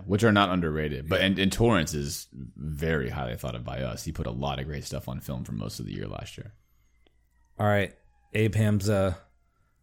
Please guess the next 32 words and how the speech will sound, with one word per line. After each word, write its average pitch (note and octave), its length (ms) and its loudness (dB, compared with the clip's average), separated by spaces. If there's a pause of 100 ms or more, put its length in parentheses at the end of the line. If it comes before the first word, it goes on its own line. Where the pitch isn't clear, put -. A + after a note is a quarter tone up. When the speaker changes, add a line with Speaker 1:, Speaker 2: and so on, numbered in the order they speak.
(720)
Speaker 2:
spams A#2+ 480 4
us A2 100 2
with A#2 140 6
a A2+ 40 6
bunch A2+ 200 6
of G#2 160 0
prediction A#2 340 2
questions G#2 420 0
here. F2+ 380 0 (480)
Where G#2+ 320 2
do D#3+ 60 8
you D#3 60 8
think D#3 160 6
we'll C3+ 180 8
rank B2+ 280 4
in C3 80 4
the B2 100 4
recruiting A#2+ 320 4
rankings? F2 720 -2 (140)
What F#2+ 100 -2
do - 20 2
you G2+ 60 2
think G#2+ 180 0
will G#2+ 80 0
be G#2+ 140 4
our G2+ 100 4
run G#2+ 220 6
pass A2+ 260 2
percentage E2+ 400 -4
this E2 220 -2
sh-, - 80 -4 (160)
season? F2 400 -4